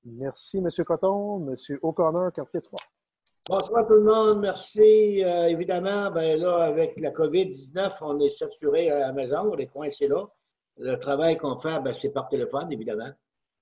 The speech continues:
Speaker 2: Euh, j'avais été interpellé par, euh, le club, euh, de, de ski de Lance-Uniforme, là, euh, au sujet de l'entretien, et cetera, et cetera, là, pour les assurances, pour les frais, les coûts d'entretien.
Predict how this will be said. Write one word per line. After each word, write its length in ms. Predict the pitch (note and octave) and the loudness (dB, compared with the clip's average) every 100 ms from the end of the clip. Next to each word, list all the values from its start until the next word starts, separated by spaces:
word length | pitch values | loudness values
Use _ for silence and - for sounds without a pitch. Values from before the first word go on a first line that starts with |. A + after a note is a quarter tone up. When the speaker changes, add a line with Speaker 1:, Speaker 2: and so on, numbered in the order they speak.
| - | -10
Speaker 2:
Euh, 1000 | A#2+ B2 B2 B2+ B2+ B2 B2 A#2+ A#2+ G#2+ G#2 | -6 -4 -2 -2 0 0 -2 -2 -4 -6 -6
j'avais 240 | C3+ C#3+ | 2 4
été 200 | C#3+ D#3 | 4 0
interpellé 560 | C3+ C#3 - B2+ C#3 C#3+ | -2 -6 -2 0 4 4
par, 260 | C3+ A#2+ | 2 -4
euh, 200 | A#2+ A#2 A2 - _ - | -4 -6 -8 -14 _ -4
le 140 | A#2+ | -4
club, 420 | G#2+ C#3+ D3+ C3 | -4 -2 -2 0
euh, 500 | C3 B2 A#2+ A#2+ A#2 | 0 2 0 0 -2
de, 360 | G#2+ A2+ A2 G#2 - _ - | -6 -4 -4 -6 -12 _ -10
de 120 | B2+ | -8
ski 400 | - - D3+ D#3+ | -8 -14 -16 -10
de 80 | C3 | -6
Lance-Uniforme, 680 | C3 B2 B2+ A2+ G#2 C#3+ | -6 -8 -10 -12 -12 -8
là, 160 | C#3 C3 C3 _ _ _ A2 | -8 -8 -12 _ _ _ -10
euh, 280 | A#2 A#2 | -8 -6
au 220 | A2+ A#2 G#2+ | -6 -6 -8
sujet 460 | - G#2+ B2 C3+ A#2 | -10 -6 0 2 0
de 240 | A#2+ A#2 A2 | -2 -4 -4
l'entretien, 600 | A#2 A2+ A#2 - C3+ C3 | -6 -6 -8 -6 -6 -6
et 140 | A2 | -8
cetera, 320 | - B2 - | -12 -14 -14
et 60 | G#2 | -18
cetera, 460 | A#2 - A#2 A#2+ | -18 -12 -10 -6
là, 100 | D3+ | -6
pour 100 | C#3+ | -6
les 140 | C3 G#2+ _ _ - | -8 -14 _ _ -10
assurances, 560 | A#2+ - - F3+ F#3+ C3 | -10 -8 -8 -6 -6 -8
pour 100 | - | -10
les 120 | A#2 | -10
frais, 200 | G#2+ C3 - - - | -8 -12 -14 -20 -12
les 100 | C3+ | -10
coûts 140 | C3 E3 | -6 0
d'entretien. 520 | D3 C#3 A2 D3+ F3+ | 0 0 -2 -2 -6